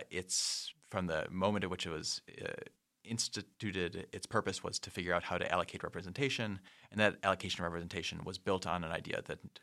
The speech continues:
uh, American Indians did not count in the census, that African Americans, enslaved African Americans, would only count as three-fifths of a person. It would be used to shore up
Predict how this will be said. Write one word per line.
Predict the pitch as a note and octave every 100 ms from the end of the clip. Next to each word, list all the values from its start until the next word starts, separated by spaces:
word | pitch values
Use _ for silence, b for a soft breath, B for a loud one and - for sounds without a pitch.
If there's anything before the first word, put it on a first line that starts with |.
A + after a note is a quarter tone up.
| -
uh, | - - -
American | F#2+ F2+ G#2
Indians | A#2+ A2+ G#2 F#2+ F2+
did | - F#2
not | F#2 F2+
count | G2 F#2 F#2
in | F#2
the | F2+
census, | - E2+ - E2 - B B B -
that | D#2 D2 -
African | - F#2 -
Americans, | F2 E2+ E2 F2+ D#2+ D#2 -
enslaved | F2+ - G2+ F2+
African | F2 F2
Americans, | E2 F2 F2 E2+ -
would | -
only | -
count | - E2 -
as |
three-fifths | - F2 F2+ -
of |
a | E2+
person. | - B2+ - G#2+ F2
It |
would | F#2 -
be | C2+
used | -
to | - - - b b b b
shore | - G#2 F#2
up | F2